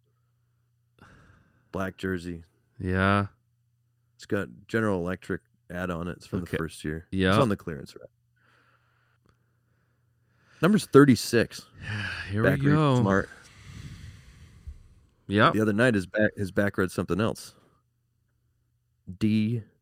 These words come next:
Speaker 1: P O Y. No one could really tell if the Y was there or not,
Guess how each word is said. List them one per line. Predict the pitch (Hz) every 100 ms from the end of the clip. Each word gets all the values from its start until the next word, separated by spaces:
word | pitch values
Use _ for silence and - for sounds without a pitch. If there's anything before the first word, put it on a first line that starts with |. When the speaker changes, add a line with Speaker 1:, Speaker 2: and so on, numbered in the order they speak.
| _ _ _
Speaker 1:
P | - 120 95 87 85 90 _ _ _ _
O | 101 87 80 69 67 _ _ _ _ _ -
Y. | 80 71 62 - - _ _ _ _ _ _ _ _ _ _ _
No | 107
one | 113 120
could | 110
really | 104 95 90
tell | 90
if | 85
the | 87
Y | 82 80
was | 78 71
there | 78 73
or |
not, | 73 69